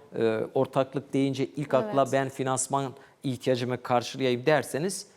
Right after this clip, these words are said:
Speaker 1: e, burada sağlıklı bir, e, yere bakmamış olacağız.
Speaker 2: Aynı büyüme hedefleri de çok önemli aslında. Bir de şimdi ortaklıkların önündeki bazı engellerin de çokça konuşulduğunu görüyoruz. Peki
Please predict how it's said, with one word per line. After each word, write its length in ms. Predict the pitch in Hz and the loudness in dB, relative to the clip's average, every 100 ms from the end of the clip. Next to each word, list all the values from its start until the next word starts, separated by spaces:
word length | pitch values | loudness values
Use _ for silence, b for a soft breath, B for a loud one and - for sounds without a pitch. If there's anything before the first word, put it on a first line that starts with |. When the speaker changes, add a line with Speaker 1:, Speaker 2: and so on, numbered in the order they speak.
| b - | b 0
Speaker 1:
e, 300 | 135 127 151 | 2 2 0
burada 240 | 123 151 | 0 0
sağlıklı 520 | - 143 113 - 135 | 2 4 2 -2 -2
bir, 180 | 143 147 B B - | -2 -4 B B 0
e, 80 | 117 113 120 120 120 - | 2 2 0 -2 -2 0
yere 320 | 139 120 135 | 2 4 2
bakmamış 440 | 165 - 151 - | 0 0 -2 0
olacağız. 360 | 104 95 - - | 0 0 -4 -4
Speaker 2:
Aynı 340 | 233 285 311 262 | -2 0 0 0
büyüme 260 | 285 311 | -2 0
hedefleri 500 | 311 294 285 311 370 | 0 0 0 0 2
de 100 | 311 | 0
çok 280 | - 285 - | -2 -8 -4
önemli 380 | 370 254 208 196 | -2 -2 -4 -6
aslında. 580 | 190 - - 208 254 254 | -6 -8 -8 -4 -2 0
Bir 180 | 277 | -2
de 120 | 277 302 | -2 -2
şimdi 300 | 311 311 262 | -2 2 2
ortaklıkların 720 | 254 277 262 294 285 294 311 | 2 2 0 0 2 2 2
önündeki 400 | 294 285 285 226 | 0 -2 -2 0
bazı 280 | 254 302 294 | 0 2 0
engellerin 540 | 285 277 277 294 330 | -2 -2 0 0 0
de 60 | 320 | -2
çokça 320 | 320 - 320 | -6 -8 -6
konuşulduğunu 720 | 302 285 277 302 277 285 294 | -4 -4 -2 -2 0 0 2
görüyoruz. 500 | 233 202 196 220 - | 2 2 0 -4 -6
Peki 280 | 339 320 339 | -6 -2 -4